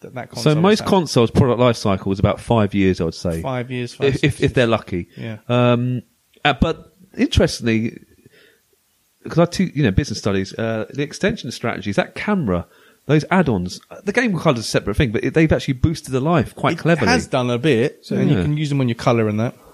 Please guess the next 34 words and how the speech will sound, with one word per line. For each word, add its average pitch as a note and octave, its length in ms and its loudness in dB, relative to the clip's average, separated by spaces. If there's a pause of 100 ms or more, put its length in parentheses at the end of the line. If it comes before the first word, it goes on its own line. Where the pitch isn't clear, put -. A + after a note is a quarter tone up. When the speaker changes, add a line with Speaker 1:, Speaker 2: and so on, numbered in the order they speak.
(260)
Speaker 3:
Sorry, A2+ 460 2
uh, G#2+ 220 -6
my A2 120 -6
memory's G#2+ 380 -6
very G#2 180 -12
short. G2+ 200 -12
When A#2+ 180 -6
did C3 140 -4
you C3+ 60 -2
say C3+ 200 -2
the, B2+ 320 -2
the A#2 160 -8
camera C3 260 -6
came C3+ 240 -8
out? D#3 260 -8
Ninety-eight? A#2+ 280 -4
Speaker 1:
Ninety-eight. F3 640 2 (1300)
The - 60 -12
camera G3+ 260 2
and F#3+ 80 2
the E3+ 100 2
printer F3+ 260 0
came D#3 140 2
out D3+ 60 2
at - 40 -2
the C3+ 60 -4
same D3+ 200 0
time, D3 220 0
apparently. A2 500 -4 (440)
Uh, B2 220 -2
nineteen D3+ 280 0
ninety-eight. C#3 460 -2 (580)
Hmm. G#3+ 280 2 (260)
Speaker 2:
Wow. A#2 260 -2